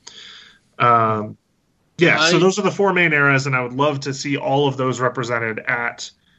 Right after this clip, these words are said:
Speaker 1: at an Autopia, whether it's home built or a factory built. You know, if you have a brand new Tesla Model Y, bring it.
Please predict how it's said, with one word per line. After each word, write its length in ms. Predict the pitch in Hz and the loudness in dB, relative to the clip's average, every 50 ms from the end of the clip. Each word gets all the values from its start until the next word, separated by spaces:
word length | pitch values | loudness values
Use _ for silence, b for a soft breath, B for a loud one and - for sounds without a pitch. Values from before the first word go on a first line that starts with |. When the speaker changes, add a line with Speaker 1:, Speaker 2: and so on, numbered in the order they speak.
| _ _ _ _ _ _ - | _ _ _ _ _ _ -6
Speaker 1:
at 180 | 135 127 120 117 | -2 -2 -2 -2
an 100 | 120 117 | -2 -4
Autopia, 640 | 117 113 110 - - 120 120 113 117 117 113 113 107 - _ B B B B B B B | -4 -6 -6 -6 -8 -8 -8 -8 -8 -10 -10 -10 -12 -16 _ B B B B B B B
whether 300 | B 135 127 127 123 120 | B 2 4 4 2 2
it's 240 | 113 107 - - - | 0 -2 -4 -8 -8
home 300 | 95 - 147 147 143 139 | -4 -2 0 0 0 0
built 340 | 139 127 120 120 120 - - - | 0 0 -2 -4 -6 -10 -14 -12
or 480 | - 127 127 117 117 117 113 110 - - - | -8 -8 -6 -4 -4 -4 -4 -4 -6 -8 -8
a 40 | |
factory 440 | - - 135 131 - - - 127 117 | -4 -2 0 0 0 -2 -4 -4 -4
built. 500 | 113 123 117 117 110 107 - - - - - _ _ | -4 -4 -4 -4 -4 -6 -10 -12 -14 -14 -16 _ _
You 80 | - 110 | -18 -16
know, 180 | 104 104 107 | -16 -14 -16
if 120 | 104 - - | -10 -4 0
you 100 | 127 131 | 0 2
have 120 | 131 123 | 2 2
a 100 | 120 113 | 0 -2
brand 360 | 113 113 120 117 117 120 120 | -4 -4 -4 -2 -2 -2 -4
new 240 | 117 117 117 113 113 | -4 -4 -4 -4 -6
Tesla 400 | 110 - 135 - - - 131 120 | -6 -4 -6 -4 -4 -4 -6 -4
Model 320 | 123 120 120 117 113 110 | -2 0 0 0 0 0
Y, 280 | 113 120 120 120 120 120 | 0 2 2 2 2 0
bring 300 | 117 - 127 123 131 131 | -2 -2 -2 0 2 4
it. 200 | 139 - 139 - | 2 2 0 -2